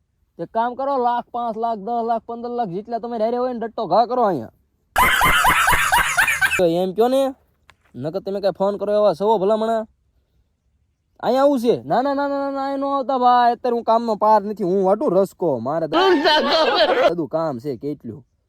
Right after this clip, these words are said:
ના, ના, ના, ના, ના, ના, અત્યારે વૈયા જાઓ પરબારા, તમે વળતા આવજો રિટર્નમાં, હું વાટું છું રસકો. હા,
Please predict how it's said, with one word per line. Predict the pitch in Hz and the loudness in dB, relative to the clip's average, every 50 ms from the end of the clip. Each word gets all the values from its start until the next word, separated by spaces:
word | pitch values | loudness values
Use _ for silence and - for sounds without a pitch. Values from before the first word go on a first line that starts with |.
| _ _ _ _ _ _ - | _ _ _ _ _ _ -6
ના, | 143 190 240 | -2 -2 0
ના, | 269 269 262 262 | 0 0 0 0
ના, | 269 269 | 0 0
ના, | 262 254 247 | 0 0 0
ના, | 254 247 220 | 0 -2 -2
ના, | 170 127 127 - _ _ _ - | -4 -6 -8 -14 _ _ _ -12
અત્યારે | - 185 220 226 226 226 240 | -10 -6 -4 -4 -4 -2 -2
વૈયા | 247 247 247 247 | -2 -2 -2 -2
જાઓ | 247 240 202 | -2 -2 -4
પરબારા, | 240 226 214 226 226 220 214 202 | -4 -6 -2 -2 -2 -2 -2 -2
તમે | 214 208 208 208 202 196 180 175 | -4 -6 -6 -6 -6 -4 -2 0
વળતા | 202 233 226 240 226 233 | 0 0 2 2 4 4
આવજો | 240 233 233 220 202 214 | 4 2 0 -2 -2 -2
રિટર્નમાં, | - 226 214 190 185 175 160 143 - _ _ _ _ _ _ _ _ _ _ _ - | -2 -4 -4 -2 -2 -2 -4 -4 -6 _ _ _ _ _ _ _ _ _ _ _ -8
હું | 151 180 196 190 | -4 -2 2 4
વાટું | 196 208 196 214 214 | 4 4 4 2 0
છું | 208 180 170 190 | 0 0 0 0
રસકો. | 190 - - - 123 98 - _ _ _ _ _ _ _ _ _ _ _ _ _ _ _ _ _ _ - | 0 -2 -6 -8 -8 -8 -8 _ _ _ _ _ _ _ _ _ _ _ _ _ _ _ _ _ _ -8
હા, | 127 139 156 160 151 143 143 139 139 139 135 | -4 -2 0 2 2 2 2 2 2 2 2